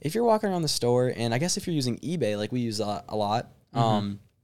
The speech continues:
Speaker 1: there's a little feature where you can, uh, scan the barcode. If you don't know how to do that, look it up. And, uh, you can basically scan every item and see how popular it is, you know,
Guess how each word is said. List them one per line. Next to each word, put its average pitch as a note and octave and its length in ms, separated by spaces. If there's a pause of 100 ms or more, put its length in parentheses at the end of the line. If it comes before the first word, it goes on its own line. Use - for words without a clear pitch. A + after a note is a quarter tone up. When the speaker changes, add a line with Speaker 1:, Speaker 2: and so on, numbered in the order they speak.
(300)
Speaker 1:
there's D3+ 160
a - 20
little E3+ 140
feature C#3 260
where B2 100
you A#2+ 120
can, A#2 340
uh, G#2 400
scan B2+ 400
the B2+ 80
barcode. B2+ 520 (280)
If C3+ 100
you D3+ 60
don't D#3 80
know D3 80
how C#3 60
to C3 40
do C3 80
that, C3+ 200
look C#3 160
it B2 80
up. A#2 240 (100)
And, A#2 380
uh, A2 200
you C3 120
can D3 80
basically D#3 240
scan C3 420 (180)
every C#3+ 320
item C#3 300
and C3 120
see A#2+ 360 (380)
how C#3 220
popular C3+ 480
it C3 80
is, B2+ 300
you B2+ 80
know, A2 180